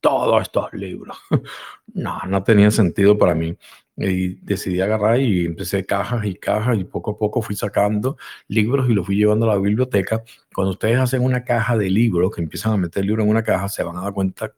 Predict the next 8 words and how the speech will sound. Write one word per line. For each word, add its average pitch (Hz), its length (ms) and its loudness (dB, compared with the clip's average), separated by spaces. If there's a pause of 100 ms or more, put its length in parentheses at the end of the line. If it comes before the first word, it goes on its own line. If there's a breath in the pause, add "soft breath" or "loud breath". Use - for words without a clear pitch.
(120)
cómo 107 420 0
pesa. 104 400 -2 (160)
<laughs> - 440 -10
Entonces - 300 -6
había 104 160 6
que 107 80 2
hacerlo 95 360 2
por, 90 260 -6